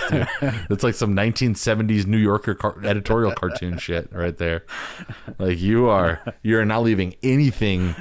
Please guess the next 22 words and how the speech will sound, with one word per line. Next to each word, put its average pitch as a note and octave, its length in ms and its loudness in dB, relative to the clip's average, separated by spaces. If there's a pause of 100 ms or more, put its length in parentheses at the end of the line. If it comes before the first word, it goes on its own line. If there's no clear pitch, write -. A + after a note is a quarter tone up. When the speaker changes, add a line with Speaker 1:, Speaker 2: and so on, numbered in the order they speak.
(400)
Speaker 1:
to, G2+ 360 4
for - 160 0
the G#2 100 2
reader G#2 380 2
to F2 160 -2
fill F#2+ 280 0
in F#2 120 0
on F2 100 0
their F2 220 0
own. F2+ 260 0
You're G2+ 220 2
telling A2 360 -2
them G#2+ 140 0
exactly F2+ 720 -2
what G#2 240 2
to G2+ 80 -4
be G2+ 100 0
Speaker 2:
Isn't A2 120 2
Speaker 1:
thinking G#2+ 120 2
Speaker 2:
that A2+ 180 2
what A#2 160 0
we're, A#2+ 320 0